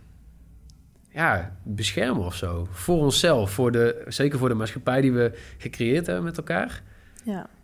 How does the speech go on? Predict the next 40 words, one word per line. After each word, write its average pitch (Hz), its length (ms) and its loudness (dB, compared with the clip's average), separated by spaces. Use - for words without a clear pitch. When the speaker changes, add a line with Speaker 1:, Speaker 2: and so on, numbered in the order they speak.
Speaker 1:
Is 123 120 -2
het 123 120 -4
gaan, 151 300 2
gaan, 131 240 2
gaan, 170 340 2
meer, 139 260 4
meer, 131 240 4
meer. 135 280 0
Je 160 140 0
merkt 131 240 -2
dat 135 160 -6
in 120 120 -6
alles. 185 380 -2
En 120 120 -6
we 120 80 -4
mogen 139 160 0
elkaar 143 200 -2
ook 139 180 -4
echt - 200 -8
wel - 100 -4
een 151 60 -2
beetje 127 460 -2
beschermen, 110 500 -2
vind 90 180 -6
ik. - 220 -10
Speaker 2:
Ja, 220 160 -2
dat 208 140 -2
het 226 120 -2
op 254 100 2
een 247 60 2
gegeven 262 220 2
moment 247 180 0
goed 247 160 -2
genoeg 196 320 -4
is. 185 140 -6
Speaker 1:
Ja, 190 200 -2
is - 200 -6
absoluut. 107 500 -10
Absoluut. 120 560 -4
Speaker 2:
Ja. - 40 -20